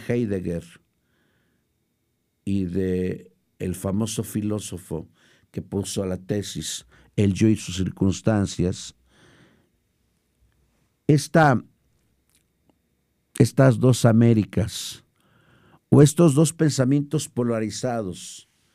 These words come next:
el pensamiento iberoamericano y el pensamiento anglosajón, sustentados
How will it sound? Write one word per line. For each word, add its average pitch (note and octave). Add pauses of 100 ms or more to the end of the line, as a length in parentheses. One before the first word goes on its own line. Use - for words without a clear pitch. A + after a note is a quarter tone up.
(720)
el G#2
pensamiento C3
iberoamericano C3 (880)
y G#2+
el G2
pensamiento A2
anglosajón, F#2 (1300)
sustentados D#3